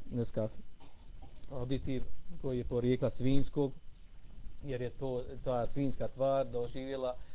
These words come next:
pretvaranje iz svinjske u neku drugu, ta totalno se pretvorila, znači nije više, uopšte nema tvorevinu svinjskog, to s jedne strane. S druge strane, to je nešto vrlo neznatno i malo.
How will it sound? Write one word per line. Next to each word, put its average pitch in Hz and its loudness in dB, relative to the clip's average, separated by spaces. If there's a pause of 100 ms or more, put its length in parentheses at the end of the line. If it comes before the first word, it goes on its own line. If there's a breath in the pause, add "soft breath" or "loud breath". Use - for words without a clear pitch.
(300 soft breath)
pretvaranje 131 4
iz 113 -2 (160)
svinjske 143 4
u 135 0
neku 139 -2
drugu, 127 0
ta 113 0
totalno 139 0
se 117 -6
pretvorila, 131 0
znači 123 -2
nije 135 2
više, 123 2
uopšte 135 0
nema 127 2
tvorevinu 127 2 (100)
svinjskog, 135 6 (340 loud breath)
to 156 8
s - 4
jedne 151 10
strane. 113 0
S - -4
druge 151 6
strane, 147 6
to 139 0
je 131 0
nešto 139 -6
vrlo 139 -2
neznatno 117 0
i 107 2
malo. - 6